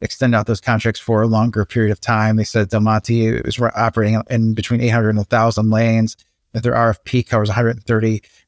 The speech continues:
million in, in, in freight spend. They say that the shippers,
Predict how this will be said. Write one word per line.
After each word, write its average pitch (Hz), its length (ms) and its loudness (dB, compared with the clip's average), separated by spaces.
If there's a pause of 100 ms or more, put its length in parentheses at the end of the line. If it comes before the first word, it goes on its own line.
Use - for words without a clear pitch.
million 120 360 2
in, 110 440 0
in, 113 240 0
in 113 120 0
freight 123 340 -2
spend. 117 560 0
They 110 100 2
say 120 200 -2
that 107 100 -2
the 107 80 -4
shippers, 113 720 -2